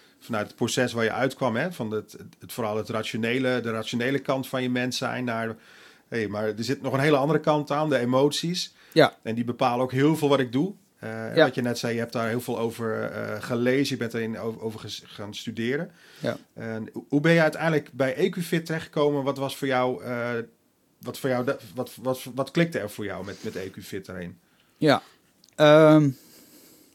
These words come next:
Speaker 2: ik zou kijken of ik dit een beetje bondig kan maken. Eh, even, even heel snel vanuit mijn I T. Toen ik nog midden in de I T zat, eh, werd ik een beetje,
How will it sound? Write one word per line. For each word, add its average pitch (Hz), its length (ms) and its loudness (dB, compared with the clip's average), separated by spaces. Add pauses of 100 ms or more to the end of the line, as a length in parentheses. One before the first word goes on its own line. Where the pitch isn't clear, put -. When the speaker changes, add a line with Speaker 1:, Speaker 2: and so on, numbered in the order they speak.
(1120)
Speaker 2:
ik - 60 -20
zou - 200 -10
kijken 135 480 2
of 123 100 0
ik - 60 -14
dit 135 160 -2
een 123 100 0
beetje 135 260 2
bondig 143 360 2
kan 120 200 0
maken. 143 480 0 (640)
Eh, 131 560 2
even, 147 500 2
even 135 260 0
heel 151 200 8
snel 151 260 4
vanuit 143 320 2
mijn 139 320 -6
I 175 260 8
T. 190 40 -8 (1080)
Toen 160 140 2
ik 147 80 0
nog 143 140 -2
midden 151 220 4
in 143 220 4
de 151 180 6
I 165 40 4
T 156 60 0
zat, 139 420 2
eh, 110 80 -8 (320)
werd 123 220 0
ik - 100 -18
een 127 100 0
beetje, 131 880 4